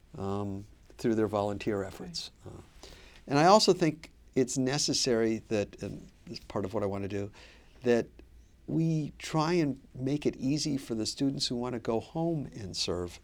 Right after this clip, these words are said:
Speaker 1: to do that. You know, uh, we send a lot of students to all over the world to try and help,
Speaker 2: Yeah.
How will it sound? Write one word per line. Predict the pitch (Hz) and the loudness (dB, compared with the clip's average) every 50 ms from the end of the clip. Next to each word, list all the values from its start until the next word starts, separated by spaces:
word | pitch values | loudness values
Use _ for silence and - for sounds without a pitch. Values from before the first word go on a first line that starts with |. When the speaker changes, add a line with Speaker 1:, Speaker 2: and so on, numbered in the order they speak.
| - - | -18 -14
Speaker 1:
to | - - | -12 -12
do | 104 - - 101 95 90 | -10 -6 -4 -4 -4 -4
that. | 87 - - - - - - - - - - - - - - - - - - - - - - - - - - - | -6 -10 -12 -14 -16 -20 -20 -20 -20 -20 -20 -20 -20 -20 -20 -20 -20 -20 -20 -20 -20 -20 -20 -20 -20 -20 -18 -14
You | - 98 | -12 -10
know, | 101 104 110 117 117 - - - - | -10 -10 -10 -12 -14 -14 -14 -12 -10
uh, | 110 113 110 110 113 62 67 67 65 - - - - - - - - - - - - - - - - - - - - - - 62 - - - - - - 147 | -8 -8 -8 -8 -8 -8 -10 -10 -12 -12 -14 -16 -20 -20 -20 -20 -20 -20 -20 -20 -20 -20 -20 -20 -20 -20 -20 -20 -20 -18 -16 -16 -16 -14 -14 -16 -14 -6 0
we | 135 147 | 2 2
send | 165 165 - 202 196 151 | 2 4 2 2 2 0
a | |
lot | 110 98 104 110 139 123 | 0 2 2 0 0 0
of | 113 | 0
students | - - 131 123 110 107 95 - - | -2 0 0 0 0 0 -4 -6 -6
to | - 101 87 - - - - | -6 -8 -8 -8 -10 -6 0
all | - 131 143 165 160 | 4 4 6 6 6
over | 151 123 113 | 4 4 2
the | 110 101 | 0 0
world | 98 98 113 127 120 80 - - - - - - - - - - - - | 2 4 4 4 4 4 2 -2 -10 -14 -16 -18 -20 -20 -20 -20 -8 -4
to | - 107 | -4 -4
try | - - 117 104 98 | -2 0 0 0 0
and | 98 92 78 | 0 -4 -4
help, | 82 98 87 87 - - - | -6 -6 -6 -8 -10 -14 -18
Speaker 2:
Yeah. | - | -18